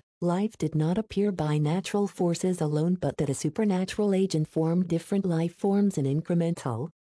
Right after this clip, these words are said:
progressive, stages, and day. Age creationism, which is an effort to reconcile a literal Genesis account of creation with modern scientific theories on the age of the universe, the earth, life, and humans.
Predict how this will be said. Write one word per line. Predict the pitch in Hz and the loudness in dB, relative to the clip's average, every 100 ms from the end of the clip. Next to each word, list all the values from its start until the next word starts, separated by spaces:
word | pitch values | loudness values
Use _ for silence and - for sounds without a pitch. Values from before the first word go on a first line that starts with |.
| _ | _
progressive, | 180 165 139 127 147 123 113 _ _ | -6 -2 -2 -2 -2 -4 -6 _ _
stages, | - - 175 190 147 123 127 - _ | -12 -2 0 2 0 -2 -4 -12 _
and | - 156 | -4 -2
day. | 151 120 113 104 _ - | 0 -2 -4 -8 _ -4
Age | 180 208 - | -2 -2 -4
creationism, | - 156 151 160 - 165 160 180 | -4 0 0 0 0 0 2 2
which | 147 147 | 2 0
is | 165 | 0
an | 139 139 | 0 -2
effort | 143 135 156 156 | -4 -4 -4 -2
to | 156 | 0
reconcile | 151 156 160 - 156 143 151 180 | 0 0 -2 -2 -2 0 0 0
a | |
literal | 165 165 160 | 0 -2 -2
Genesis | 131 156 156 156 156 151 | -2 0 0 -2 -2 -4
account | - 175 180 170 | -2 0 0 -2
of | - | -2
creation | 151 143 170 190 175 | -2 0 0 0 0
with | 147 143 | 0 0
modern | 143 165 160 170 | -2 0 0 0
scientific | 165 175 208 - 165 170 | 0 0 0 0 -2 -2
theories | - 185 190 202 180 | -2 0 2 0 0
on | 135 139 | 0 0
the | 156 | 0
age | 156 175 | 0 0
of | 156 | -2
the | 151 | -2
universe, | 143 180 220 135 120 135 - - _ | 0 0 0 0 -4 -4 -10 -18 _
the | 165 156 | -2 0
earth, | 127 120 - - _ | 0 -4 -8 -20 _
life, | 160 156 143 127 - - _ | -2 0 0 -2 -6 -18 _
and | 160 127 | -2 -2
humans. | - 185 202 135 101 104 | -2 0 2 0 -2 -8